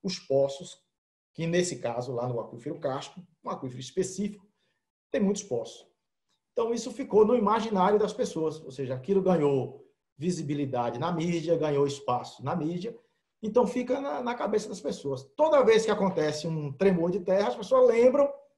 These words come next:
o recall, daquele evento em que os especialistas vincularam uma coisa à outra. Então, por isso que eu acho que surgiu essa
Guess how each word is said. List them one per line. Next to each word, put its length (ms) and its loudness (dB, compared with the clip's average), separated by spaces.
o 200 4
recall, 580 2
daquele 340 6
evento 420 4
em 60 0
que 120 0
os 100 2
especialistas 760 2
vincularam 540 2
uma 180 0
coisa 260 0
à 40 4
outra. 300 -2
Então, 160 -6
por 180 0
isso 280 -2
que 120 -4
eu 100 4
acho 180 0
que 60 -16
surgiu 680 -4
essa 500 -6